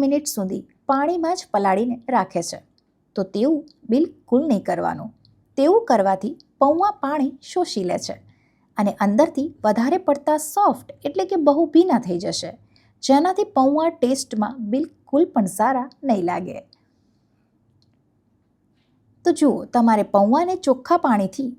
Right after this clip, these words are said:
બે થી ત્રણ વખત ધોઈ લેવાના. તો ફ્રેન્ડ્સ, તમને હું વીડિયોમાં બતાવવા માટે હું આ રીતે પૌવાને ધોઈ રહી છું, પણ તમે સિંકમાં નળ નીચે રાખીને પૌવાને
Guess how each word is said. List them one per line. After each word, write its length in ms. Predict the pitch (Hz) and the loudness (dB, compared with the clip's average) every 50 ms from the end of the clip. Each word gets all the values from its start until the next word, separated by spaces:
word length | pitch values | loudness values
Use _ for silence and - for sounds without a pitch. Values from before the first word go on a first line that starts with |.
| _ - 220 | _ 0 2
બે 100 | 269 285 285 294 | 4 4 4 2
થી 120 | 381 427 415 - | 0 -2 0 0
ત્રણ 240 | 285 277 349 349 285 | -2 0 0 0 0
વખત 320 | 190 - - 180 208 - _ _ - | -2 -2 -2 -6 -6 -6 _ _ -2
ધોઈ 260 | 311 302 294 233 - 185 | 0 2 2 2 2 0
લેવાના. 360 | 208 - - - 196 190 - _ _ _ _ _ _ _ - - _ - | -2 -4 -6 -8 -10 -12 -16 _ _ _ _ _ _ _ -20 -14 _ 0
તો 80 | 359 370 359 | 0 0 0
ફ્રેન્ડ્સ, 280 | - - 330 339 339 - - - _ _ - | 0 -2 -2 -2 -2 -6 -12 -18 _ _ 2
તમને 240 | 277 277 294 330 359 330 | 2 2 2 2 2 2
હું 120 | 349 311 240 | 2 2 4
વીડિયોમાં 480 | 240 233 233 277 294 294 285 285 269 220 | 2 2 2 2 2 2 0 0 0 0
બતાવવા 380 | 214 196 - 202 196 214 254 285 262 | 0 0 0 0 2 2 2 2 2
માટે 240 | 214 175 - - - - _ _ _ _ _ _ _ _ - - | 0 -2 -4 -10 -20 -20 _ _ _ _ _ _ _ _ -4 0
હું 120 | 294 349 349 | 2 4 4
આ 100 | 302 302 311 330 | 4 4 4 4
રીતે 180 | 311 311 330 320 320 - | 4 2 0 0 4 4
પૌવાને 340 | 247 240 262 302 - 247 233 247 - 247 | 6 6 6 6 4 2 0 -2 -2 -2
ધોઈ 180 | 277 285 285 240 190 | 2 2 4 4 4
રહી 160 | 180 - 180 - - | 2 0 -2 -6 -8
છું, 160 | 175 160 - _ _ _ _ _ _ _ _ - | -10 -10 -12 _ _ _ _ _ _ _ _ -2
પણ 160 | 214 208 196 - - | -2 -2 0 2 2
તમે 220 | 254 302 349 277 302 294 - - - | 2 4 2 0 -2 -4 -10 -16 -8
સિંકમાં 520 | - - 302 330 330 339 339 359 370 359 285 | -4 -2 0 0 2 2 2 2 2 4 6
નળ 140 | 240 262 302 320 320 | 6 6 6 4 2
નીચે 240 | 302 262 - 285 277 262 | 0 0 0 0 0 2
રાખીને 400 | 226 214 214 - 269 285 302 302 294 - | 0 -2 -2 -4 -4 -4 -4 -2 0 0
પૌવાને 400 | 226 220 214 208 190 180 175 | 2 2 2 0 0 -2 -6